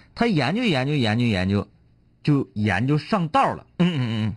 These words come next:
Speaker 1: 在家没啥事儿，写完这个股评啊，就发到网上。
Speaker 2: 嗯，嗯。
Speaker 1: 然后这个相关的网站呢，
Speaker 2: 嗯，嗯。
Speaker 1: 就觉得他写得很好。
Speaker 2: 嗯，嗯，嗯。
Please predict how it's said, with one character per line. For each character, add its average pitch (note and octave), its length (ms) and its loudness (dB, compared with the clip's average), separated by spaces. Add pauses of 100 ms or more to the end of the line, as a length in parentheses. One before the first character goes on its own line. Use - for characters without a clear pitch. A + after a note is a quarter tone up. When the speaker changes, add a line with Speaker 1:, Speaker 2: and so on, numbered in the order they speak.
(220)
Speaker 1:
在 C#3 140 0
家 B2 160 0
没 A#2 80 0
啥 A2+ 120 0
事 B2 100 -2
儿， A#2 40 0
写 F#2 240 -2
完 F#2 160 2
这 A2+ 80 2
个 G#2 60 2
股 F2 160 -6
评 F#2 160 -4
啊， G2 100 -2
就 G2 100 -6
发 A2 200 -2
到 A2 80 2
网 D#2+ 200 -6
上。 F#2+ 220 -6
Speaker 2:
嗯， G#2+ 360 0
嗯。 G#2 40 -4 (140)
Speaker 1:
然 G#2 100 2
后 A#2 260 2 (440)
这 A2 120 -2
个 G2 220 0
相 D3+ 240 0
关 D#3 140 2
的 D3+ 80 0
网 F2+ 180 -2
站 C3+ 180 0
呢， F#2 180 -4
Speaker 2:
嗯， A2+ 200 0
嗯。 - 20 0
Speaker 1:
就 G#2+ 60 2
觉 A2+ 100 0
得 B2+ 60 0
他 C3 140 0
写 G#2+ 120 -6
得 G2+ 120 0
很 C3 100 4
好。 A2+ 240 -2
Speaker 2:
嗯， G#2 300 -2
嗯， - 20 -2
嗯。 - 80 -6